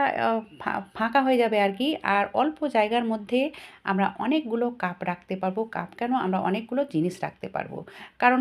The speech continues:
কাপেই যদি অনেকটা জায়গা ঘিরে নেবে, তাহলে অন্য জিনিস রাখতে আমাদের অসুবিধা হবে। তো এইভাবে যদি রাখি, তাহলে দেখো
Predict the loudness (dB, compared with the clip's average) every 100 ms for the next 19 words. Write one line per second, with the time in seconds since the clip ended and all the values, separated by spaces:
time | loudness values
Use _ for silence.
0 | 2 2 2 0 -2 0 0 0 0 -2
1 | 0 0 0 -2 0 2 2 0 -2 -2
2 | -2 -4 -4 -4 -4 -6 -4 -4 -4 -2
3 | -2 -2 -4 -4 -4 -4 0 0 2 0
4 | -4 -18 -16 -10 -6 0 0 2 0 2
5 | 0 2 2 2 0 -4 -2 -2 0 0
6 | 0